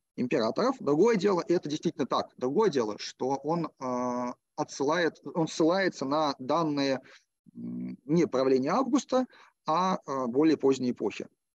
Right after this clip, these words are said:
Вот. А, что касается Августа, у нас, в общем-то, нет данных, что Август туда кого-то ссылал, да и представить себе, чтобы ссыльные подняли мятеж, объединившись с местными горными племенами, вряд ли возможно. А, подводя итоги, нужно сказать, что изменение статуса провинции Сардиния-Корсика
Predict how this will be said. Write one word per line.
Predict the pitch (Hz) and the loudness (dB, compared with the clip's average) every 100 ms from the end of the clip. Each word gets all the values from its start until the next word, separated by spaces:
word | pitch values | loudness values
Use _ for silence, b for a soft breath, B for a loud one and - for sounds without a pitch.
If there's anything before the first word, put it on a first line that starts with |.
| _ _ _ _ _ - | _ _ _ _ _ -6
Вот. | 113 - - | -4 -4 -10
А, | 113 95 - - | -12 -12 -14 -6
что | - | -2
касается | 160 160 156 151 | 0 0 0 -2
Августа, | 196 220 190 180 127 | -2 0 0 -2 -4
у | - | -2
нас, | 135 - | -4 -4
в | |
общем-то, | 120 - 110 | -8 -8 -4
нет | 113 90 | -4 -4
данных, | 98 151 120 - | -2 -2 -2 -6
что | - | -6
Август | 117 110 - | -4 -6 -6
туда | 104 104 | -8 -4
кого-то | 110 113 123 | -2 -2 -2
ссылал, | - 165 220 | 0 2 2
да | 139 | 0
и | 120 | 0
представить | 127 - 131 113 | -2 0 0 0
себе, | 120 117 117 b b b | 0 2 0 b b b
чтобы | - 120 123 | -10 -4 -4
ссыльные | - 196 160 139 | 0 4 6 4
подняли | 131 147 127 123 | 4 4 4 2
мятеж, | 127 127 131 113 | 2 0 -2 -2
объединившись | 117 131 117 117 - | -4 -4 -2 -4 -4
с | - 120 | -2 0
местными | 131 - 117 | 0 -2 -4
горными | 113 120 117 117 | 0 2 2 -2
племенами, | 110 120 120 175 170 123 B B - | -2 -2 0 2 0 -2 B B 0
вряд | 120 120 | 2 2
ли | 117 | 2
возможно. | 113 104 78 - - _ _ _ _ _ _ _ _ | 2 0 -6 -12 -20 _ _ _ _ _ _ _ _
А, | - | -6
подводя | - 139 190 262 | -2 2 4 4
итоги, | - 127 107 - | 4 4 2 0
нужно | 180 185 | 0 0
сказать, | - 131 120 90 _ | 0 0 0 -2 _
что | - 156 139 - _ _ _ - | 0 2 2 -2 _ _ _ -6
изменение | 131 196 180 | 4 4 6
статуса | - - - | 2 -2 -6
провинции | - 127 156 127 | -2 0 0 0
Сардиния-Корсика | 135 139 160 - 277 - - | -2 0 0 2 2 0 -4